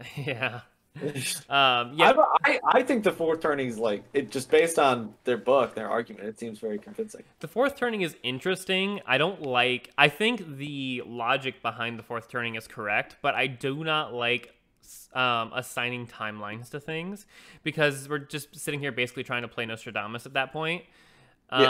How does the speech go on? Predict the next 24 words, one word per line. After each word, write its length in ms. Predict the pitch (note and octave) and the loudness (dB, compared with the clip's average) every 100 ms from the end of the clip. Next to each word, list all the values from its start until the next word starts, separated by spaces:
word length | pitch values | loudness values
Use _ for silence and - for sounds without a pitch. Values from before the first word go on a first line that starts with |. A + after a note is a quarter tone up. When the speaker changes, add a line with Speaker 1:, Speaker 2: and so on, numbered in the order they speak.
| B2 | 4
Speaker 1:
Um, 480 | A#2 A2+ A2 G#2+ F#2 _ _ | 2 -2 -4 -10 -18 _ _
Speaker 2:
He 60 | C#3+ | 6
had 60 | |
Speaker 1:
Yet 200 | A#3+ - | 8 8
Speaker 2:
great, 320 | C#3 E3+ F3 - | 8 4 4 2
he 140 | G#3 | 6
had 140 | D#3 | 6
great 200 | C3 E3 | 4 4
recipes 380 | C#3 C#3 - B2 | 4 0 -2 -4
for 100 | - | -4
jelly, 280 | G#2+ G#2+ G2+ | -4 -2 -2
though. 260 | G2+ - - - | -6 -12 -14 -16
Speaker 1:
<laughs> 60 | C#3 A2 - - _ _ _ _ _ _ _ _ - - - - _ - | -14 -14 -18 -20 _ _ _ _ _ _ _ _ -20 -20 -20 -20 _ -10
So, 380 | - F#3+ F3 E3 | 2 6 8 8
Speaker 2:
Is 60 | |
it 160 | D#3 G2+ D#2 - - | 6 0 -8 -14 -18
Speaker 1:
y-, 220 | F3+ E3+ C4+ - B3 | -16 -16 -18 -20 -4
the, 180 | F#3 F3 | -2 0
and 160 | F3 | 0
my, 120 | F#3 G3 | 2 6
my 160 | F#3+ | 6
point 300 | F#3 G#3 E3+ | 6 4 4
is 340 | D#3 D3 B2+ - - - | 4 4 2 -8 -20 -12
that 540 | C#3 C#3+ B2+ A#2+ - | 2 6 8 6 2